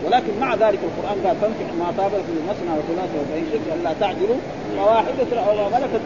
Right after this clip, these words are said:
أيمانكم ذلك أدنى ألا تعدلوا". ها، لأنه، ها، ولذلك الرسول كان يقول: "هذا في قسمي فيما أملك فلا تلمني فيما تملك ولا أملك"، وهو ميل القلب.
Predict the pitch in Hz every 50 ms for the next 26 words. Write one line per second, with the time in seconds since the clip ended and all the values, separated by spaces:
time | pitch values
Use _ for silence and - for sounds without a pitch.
0 | - 185 190 180 180 165 147 151 151 202 226 214 202 - - 165 190 220 233 226
1 | 185 180 190 180 170 160 - - - - - - - - - - - - - -
2 | 190 220 180 170 165 175 180 175 170 - - 151 - 160 - - 139 156 175 156
3 | 165 165 175 160 - 233 233 226 - 208 - 175 - - - - 208 190 175 170
4 | 160 151 175 202 220 214 185 196 202 202 202 180 170 175 165 - - - - -
5 | - - - - 196 214 202 - 160 - - - - 170 170 170 - - - -
6 | - - 190 214 - - 196 170 - 175 160 156 156 156 214 247 240 233 180 214
7 | 208 208 202 - 196 196 240 240 233 214 185 - 202 180 175 165 170 190 220 247
8 | 254 269 - - 247 240 240 233 190 190 165 135 123 127 - - - 156 156 190
9 | 190 208 254 269 262 - 131 - - 170 147